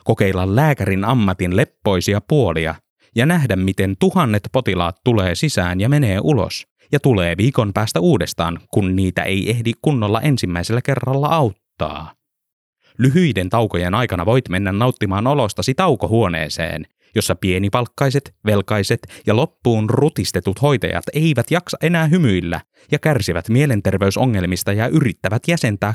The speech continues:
kaikkea sitä ryönää, jonka ne on saaneet niskaan päivän aikana.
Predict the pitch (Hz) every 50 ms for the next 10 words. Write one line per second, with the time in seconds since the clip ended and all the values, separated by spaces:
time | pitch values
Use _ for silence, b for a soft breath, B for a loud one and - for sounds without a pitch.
0 | - - 113 120 127 - - _ - 143 143 143 - 151 135 156 147 135 143 156
1 | 151 143 135 131 135 135 135 127 135 131 127 - 135 139 135 135 139 135 - 151
2 | 147 135 117 120 123 - - 147 156 151 - - - - 92 90 92 - - 131
3 | 135 110 92 90 117 131 143 123 92 - - - - - -